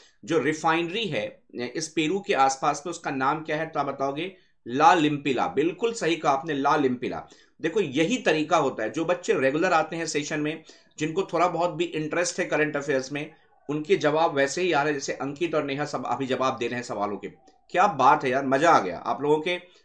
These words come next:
डेडिकेशन को देख करके, ब्रिलियंट। और यही तरीका है, मैं हमेशा कहता हूं कि जब तक आप इंटरेस्ट पैदा नहीं करोगे, जब तक आप कंटिन्यू नहीं रहोगे सेशन में, तब तक आप सीख नहीं सकते करंट अफेयर्स।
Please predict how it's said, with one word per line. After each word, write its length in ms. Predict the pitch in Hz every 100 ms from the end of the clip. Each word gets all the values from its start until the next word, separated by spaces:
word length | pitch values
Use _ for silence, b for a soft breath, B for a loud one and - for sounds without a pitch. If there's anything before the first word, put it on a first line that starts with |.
| -
डेडिकेशन 460 | 127 143 147 147 170
को 100 | 151
देख 200 | 120 113
करके, 200 | 104 101
ब्रिलियंट। 560 | 92 135 151 165 131 - _ b b b
और 100 | 135
यही 220 | 135 190
तरीका 320 | 247 190 156 143
है, 60 |
मैं 160 | 151 175
हमेशा 380 | 147 151 165 220
कहता 300 | 202 165 165
हूं 140 | 185
कि 120 | 190 185
जब 260 | 156 156
तक 160 | 214 208
आप 220 | 208 202 -
इंटरेस्ट 380 | 165 160 202 -
पैदा 240 | 156 156
नहीं 160 | 151 147
करोगे, 240 | 143 160
जब 200 | 151 160
तक 160 | 196 180
आप 220 | 190 - b b _ -
कंटिन्यू 500 | 165 170 170 185 220
नहीं 140 | 208 180
रहोगे 260 | 165 156
सेशन 280 | 156 147 151
में, 120 | 156
तब 160 | 156 151
तक 120 | 180 175
आप 120 | 170
सीख 360 | - - 175
नहीं 120 | 165 139
सकते 300 | 139 - -
करंट 260 | 117 110
अफेयर्स। 260 | 92 92